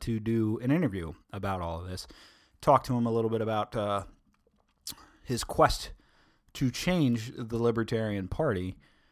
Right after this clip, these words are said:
which I, I think is pretty important. I can't really dive into it much more than that. Uh, but keep your eyes peeled for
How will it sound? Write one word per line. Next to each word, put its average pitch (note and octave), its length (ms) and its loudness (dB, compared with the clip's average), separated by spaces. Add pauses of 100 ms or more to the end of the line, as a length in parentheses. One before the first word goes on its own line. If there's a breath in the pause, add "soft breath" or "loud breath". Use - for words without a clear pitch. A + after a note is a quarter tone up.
(220 soft breath)
which - 640 2 (120)
I, C#3 260 2
I C#3+ 40 4
think C3+ 160 2
is A#2+ 100 -2
pretty B2+ 260 2
important. G#2+ 600 2 (160)
I G2+ 60 -10
can't A2+ 280 -4
really G#2+ 200 -2
dive G#2+ 360 -2
into G2+ 360 -6
it F#2 160 -10
much G2 340 -10
more G2 220 -8
than F2+ 240 -10
that. G2+ 300 -10 (500 soft breath)
Uh, F#2 200 -8
but F#2+ 280 -10
keep D3 320 -6
your A#2 160 0 (100)
eyes B2 320 -2
peeled G#2+ 560 -4 (320)
for A2 320 -8